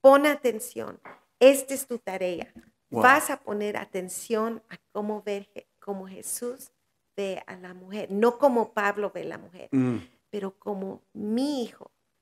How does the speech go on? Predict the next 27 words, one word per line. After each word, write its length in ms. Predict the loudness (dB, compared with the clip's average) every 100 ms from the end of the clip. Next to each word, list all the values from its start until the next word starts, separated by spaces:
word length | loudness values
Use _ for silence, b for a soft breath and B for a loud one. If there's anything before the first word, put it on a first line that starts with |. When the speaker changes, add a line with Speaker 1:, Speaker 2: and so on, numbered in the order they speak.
| _ _ _
Speaker 1:
vio 340 | -4 -4 -4 -10
a 120 | -16
la 160 | -18 -18
mujer". 360 | -20 -20 -20 _
Speaker 2:
Yo 180 | 0 0
creo 220 | 0 -4
que 420 | 0 2 2 0 -2
ese 320 | -2 -2 -2
es 180 | -4 -2
un 220 | -2 -2
consejo 600 | -2 -6 -6 -6 -6 -8
perfecto 760 | -8 -8 -10 -8 -8 -8 _ -20 _ _ _ _ _ 4
para 240 | 6 6
cualquier 480 | 4 2 2 -2 4
dama 440 | 6 6 4 2
que 100 | -2
está, 800 | -4 -2 0 2 2 0 -2 -6 _ _ _ _
eh, 200 | -2 0
escuchándonos 920 | 0 -2 -4 0 2 4 4 2 0 -2
o 100 | -2
viéndonos 580 | 0 4 4 4 2 0
y, 180 | -2 -4 B B B
y 300 | 0 2 2
s-, 260 | -2 -4 -6 0
que 120 | 0
siente 640 | 2 4 4 4 4 4
este 520 | 4 2 -4 -4 -6